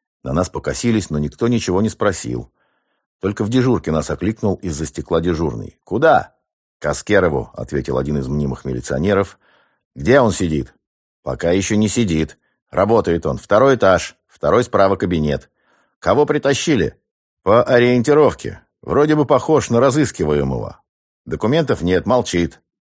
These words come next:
Звонили Аскерову, тот сказал: 'Везите, я его знаю.'» Такой звонок действительно был. Установить, кого и когда подал в розыск наш клиент, было нетрудно. Осталось только найти последнего в этом списке, что и было сделано.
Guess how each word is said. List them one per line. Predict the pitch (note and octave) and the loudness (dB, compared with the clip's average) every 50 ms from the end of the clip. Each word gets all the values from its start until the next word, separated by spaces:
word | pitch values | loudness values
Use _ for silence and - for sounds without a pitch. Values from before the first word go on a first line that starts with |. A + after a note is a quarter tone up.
| _ _ _ | _ _ _
Звонили | - C2 D2+ D#2+ G2+ A#2+ B2 A#2 | -10 -6 -2 0 0 2 2 4
Аскерову, | A#2 A2 G2+ - - C#3+ D3+ D3 C#3+ C3+ A#2+ | 4 2 2 0 0 2 4 4 4 2 2
тот | - B2 A#2+ | 0 0 -2
сказал: | - - A#2+ G2+ G2+ A2+ A2+ - - - | 0 0 0 2 2 2 2 0 -2 -4
'Везите, | C#2 D#2 F2 E2+ E2+ A2+ C#3 - C3+ C3 | -6 -4 -2 -2 -2 -2 -2 0 -2 -2
я | - C#2+ E2+ F#2+ G#2 | 0 0 2 2 2
его | G#2 G2+ G#2 | 2 2 0
знаю.'» | F#2+ E2 E2 D#2+ D#2 D2 C#2+ C2+ B1 A#1 - _ _ _ _ _ _ _ _ _ _ _ _ _ | -2 -2 -2 -2 0 0 0 -2 -4 -6 -10 _ _ _ _ _ _ _ _ _ _ _ _ _
Такой | - - - C#3+ D3 C3+ | -14 -8 -2 -2 0 0
звонок | B2 A#2 A2+ A2+ B2 A#2 G2 | 2 2 2 2 2 0 0
действительно | F2+ G2 - - A2+ A2+ G#2 A2+ G#2 G2+ G2+ F#2+ | -2 -4 -4 -4 -4 -4 -2 0 0 0 0 -2
был. | E2 D2 C2+ A#1+ G#1 - _ _ _ _ _ _ _ _ _ _ - | -2 -4 -4 -6 -6 -12 _ _ _ _ _ _ _ _ _ _ -20
Установить, | - - - - G2 F#2+ G2+ G2+ A2 G2+ - | -18 -12 -8 -4 -2 -2 0 0 -2 -2 -2
кого | - A2 G#2 G#2+ A2 | 0 0 2 2 2
и | G#2 | 0
когда | - G#2 F#2+ G2 G2 A2 G2 | 0 -2 -2 0 0 0 0
подал | - - G#2 G2 G2 F2+ | 0 0 -2 0 0 0
в | E2+ F#2 | 0 0
розыск | G2 F2+ D#2+ D#2 - - | 0 0 -2 -4 -6 -6
наш | F#2 F2 D#2 - | -6 -6 -6 -6
клиент, | - F2+ F2 F#2+ A2+ B2 A#2+ - - | -6 -4 -2 0 0 -2 -2 -4 -6
было | - F#2+ G2 G#2 F#2+ | -4 -2 0 0 0
нетрудно. | F#2+ F2 - - D2+ C#2+ C2 - - - - - _ _ _ _ _ _ _ _ _ _ | -2 -2 -4 -4 -6 -6 -6 -8 -10 -14 -14 -16 _ _ _ _ _ _ _ _ _ _
Осталось | _ - - - B2+ B2 B2 G#2+ | _ -12 -6 -2 0 0 0 0
только | - - G#2+ F#2+ - G2 | -2 -4 -4 -2 -2 -2
найти | F#2 F2+ F2 - - | -2 -2 -2 -4 -6
последнего | - - E2 D2+ - F#2+ A2 A#2 G#2+ G#2+ G2 E2+ | -6 -4 -4 -4 -2 -2 -2 -2 -2 -2 -2 -2
в | C#2+ | -2
этом | D2+ D2 - D#2 D2+ | -4 -4 -6 -6 -8
списке, | - - - D2 C2+ - - - - G#1+ G1+ - _ | -10 -12 -12 -12 -12 -12 -12 -14 -18 -18 -20 -20 _
что | - - - C#3 | -12 -6 -2 0
и | A#2+ F2+ | 0 0
было | C#2 D#2+ D#2 D2 C2+ | 0 -2 -2 -2 -4
сделано. | A#1+ A1+ A1+ A#1 A#1 A1+ A1 A1 G1+ G1+ - | -6 -8 -8 -8 -8 -8 -10 -12 -14 -16 -20